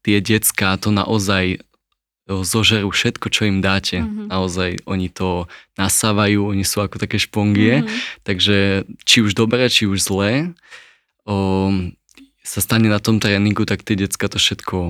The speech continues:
Speaker 1: vidia, všetko to vnímajú. Takže určite ten jeden faktor je ten tréner. A čo si ja ešte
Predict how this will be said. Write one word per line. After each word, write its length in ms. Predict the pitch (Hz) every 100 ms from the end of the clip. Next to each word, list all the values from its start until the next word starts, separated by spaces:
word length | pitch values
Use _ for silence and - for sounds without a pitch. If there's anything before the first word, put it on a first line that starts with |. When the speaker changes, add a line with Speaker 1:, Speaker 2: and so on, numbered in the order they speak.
| 80 80
Speaker 1:
vidia, 500 | - 98 101 139 147
všetko 400 | 147 - 98 -
to 180 | 95 92 90
vnímajú. 560 | 90 95 95 92 92 90
Takže 640 | - 87 92 101 98 90 - - -
určite 580 | 110 - 113 101 113
ten 200 | 101 -
jeden 280 | 101 104 110
faktor 480 | 101 98 95 - 98
je 120 | 101
ten 220 | 95 92 87
tréner. 560 | 98 92 95 110 135 - _ _ _ _ _ _ _ - - -
A 100 | 98
čo 140 | -
si 200 | 113 -
ja 160 | 110 107
ešte 480 | 120 - 123 113